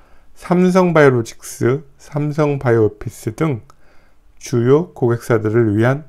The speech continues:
내부 보고서 작성에 주력할 것으로 보인다. 그간 선 박사는 제약바이오 업계에서 베스트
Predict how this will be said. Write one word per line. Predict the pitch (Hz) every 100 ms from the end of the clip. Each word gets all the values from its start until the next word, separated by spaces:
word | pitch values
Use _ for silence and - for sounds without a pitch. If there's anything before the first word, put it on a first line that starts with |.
| -
내부 | - 107 110 117 131
보고서 | 127 110 107 113 95 - - - -
작성에 | - 98 - - 131
주력할 | 135 - 123 - -
것으로 | 113 - 147 143
보인다. | 120 101 101 110 - - - - - - -
그간 | - - 143 123 165 185 - -
선 | - 156 156
박사는 | 147 127 - 123 127 120 127 -
제약바이오 | - 117 120 - 120 117
업계에서 | 107 - - 104 98 - 139 156 - - - - -
베스트 | - 117 113 - - 165 -